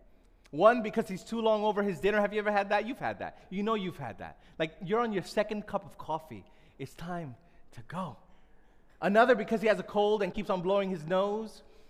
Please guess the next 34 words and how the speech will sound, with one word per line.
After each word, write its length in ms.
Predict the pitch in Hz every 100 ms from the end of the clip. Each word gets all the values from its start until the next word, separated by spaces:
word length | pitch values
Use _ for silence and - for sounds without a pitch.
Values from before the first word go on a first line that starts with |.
| - -
I 80 |
become 260 | 190 220 214
hostile 540 | 202 226 226 214 190
to 120 | 180 196
people 280 | 190 170
the 80 | 175
moment 360 | 170 196 214 220 - - -
they 100 | 180
come 220 | 196 180
close 380 | - 196 196 -
to 120 | 175
me. 200 | 117 90 - - - _
But 140 | 196 202
it 80 |
has 120 | 202 196
always 360 | 240 277 277
happened 500 | 214 226 226 143 104 101 - - - -
that 100 | -
the 80 | 190
more 240 | 214 240
I 80 | 214
hate 320 | 170 214 226
men 160 | 208 202
individually, 760 | 185 160 233 214 285 311 330 - - - -
the 60 | 185
more 440 | 175 208 226 240
I 140 | 185 175
love 720 | 175 190 190 196 202 202 175 - -
humanity. 920 | - 147 123 107 95 - - - 85 107 _ _ _ _ _ _ _
It's 140 | 165 - -
easy 580 | 285 339 240 - - - - - -
to 80 | -
love 300 | 208 214 220
humanity. 680 | - 214 180 190 175 - 107